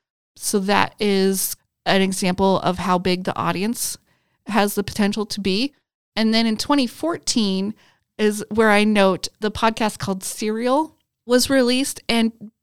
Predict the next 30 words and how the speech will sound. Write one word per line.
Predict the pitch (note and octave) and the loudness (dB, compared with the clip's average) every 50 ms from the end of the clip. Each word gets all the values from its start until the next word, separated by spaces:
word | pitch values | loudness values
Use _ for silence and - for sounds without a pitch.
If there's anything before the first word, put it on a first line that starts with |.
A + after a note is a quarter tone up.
| _ - | _ -2
basically, | B3+ C#4 E4 E4 - - - - - C4 B3 A#3+ A#3+ | 0 0 0 0 -2 -6 -8 -4 -2 -2 0 0 0
like, | A3+ A3 G#3 G#3+ | 0 -2 -2 -4
became | - A3+ G#3+ - - - A#3 A3+ A3 | -4 -6 -6 -4 -2 0 2 2 0
such | A3 - - - A#3+ A#3+ - | 0 -2 -2 -2 -2 0 -2
a | |
huge | B3 - - B3 A#3 A3+ G#3+ G#3 - - - | -4 -2 -2 0 0 0 0 0 -2 -2 -2
trend | - - - - A#3+ A3+ A3 G#3 G3+ G3+ G3+ | -4 -6 -4 -2 0 2 2 2 2 0 -2
that | G3 - F#3+ F#3 | -2 0 0 0
it | F3+ - - | 0 -2 -6
finally | - - A3 G#3 A3 A3+ A#3+ A#3+ | -6 -4 -2 0 0 0 0 0
made | A#3+ A#3 A3 G#3+ G3+ G3 - - - - - - - - | 0 0 0 -2 -2 -4 -6 -12 -20 -20 -20 -20 -10 -2
podcasting | - G#3+ A3 A#3 - A3+ G3+ G3 - - G#3+ G3+ F#3+ | 0 0 0 0 0 -2 -4 -4 -4 -2 -2 -2 -4
part | - - F3 F#3 F#3 - - | -2 -2 0 0 0 -2 -2
of | F#3+ F#3 F3+ F#3 F3+ | -2 -2 -2 0 0
the | F#3 F3+ F3 E3 E3 - - | 0 2 2 0 -2 -4 -4
mainstream | G3 G3+ G3 F#3+ G3 G3+ G#3 G#3 - - - - G#3 G3 G3 G3+ G3+ G3 G3 G3+ - - - - - - - | -2 2 2 2 2 2 0 0 -2 -2 -2 -2 -2 0 0 0 0 0 -2 -4 -6 -10 -18 -20 -20 -20 -4
kind | - A3+ A3 G3+ | 0 2 2 2
of | F#3 E3+ | 2 2
lexicon | E3+ E3 G3 - - - - - A#3+ G#3+ A3 A3 A#3 A3+ | 2 2 2 0 -4 -8 -6 -4 -2 0 0 0 0 0
as | G3+ G3 - - | 0 -2 -4 -4
far | - F#3 F3+ F3+ | -2 -2 0 0
as | F3 F3+ | 0 -2
pop | - - - F#3 E3+ - | -4 -4 -4 -4 -4 -6
culture | - - - E3+ E3+ - - G#3+ | -8 -8 -6 -6 -4 -2 0 0
is | A3+ B3+ B3+ | 0 0 0
concerned. | - - D4 D4+ D4 - E4 E4 F4 F4+ F4+ - - - - - - - - | 0 0 0 0 0 0 0 0 -2 -2 -6 -8 -14 -20 -20 -20 -20 -20 -12
So | - - - G#3 G3 F#3+ F#3+ F3 G3 - _ - | -6 -4 0 0 2 2 2 0 -2 -6 _ -6
that | G#3+ A3+ A3 A3 - A3 | -2 0 2 2 2 0
has | G#3 A3 G#3+ G3+ G#3+ - _ _ _ - G#3+ | -2 -2 -4 -4 -6 -12 _ _ _ -20 -6
really | G#3+ A3+ G#3+ G#3 G#3 G3+ G3 F#3 - | -4 -2 0 2 2 2 0 -2 -4